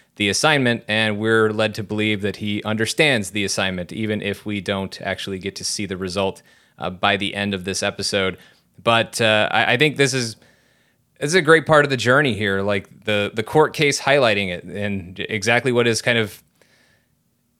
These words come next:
the, the war in Jennifer Walters' mind over her own identity and what it means and what she's going to embrace and, and love about herself versus what she isn't, although she should find a way to embrace and, and love it all.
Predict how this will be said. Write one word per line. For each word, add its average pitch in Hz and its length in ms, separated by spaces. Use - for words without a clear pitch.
the, 131 120
the 139 160
war 147 340
in 143 80
Jennifer 135 360
Walters' 123 380
mind 120 380
over 107 220
her 113 180
own 117 340
identity 110 540
and 104 100
what 107 160
it 95 80
means 107 280
and 101 100
what 101 160
she's 104 160
going 101 240
to 98 140
embrace 104 440
and, 101 160
and 101 160
love 104 140
about 101 280
herself 104 480
versus 92 280
what 95 160
she 98 200
isn't, 107 280
although 98 180
she 95 140
should 92 220
find 95 180
a 95 40
way 98 120
to 98 80
embrace 101 400
and, 101 180
and 98 140
love 104 140
it 107 80
all. 120 480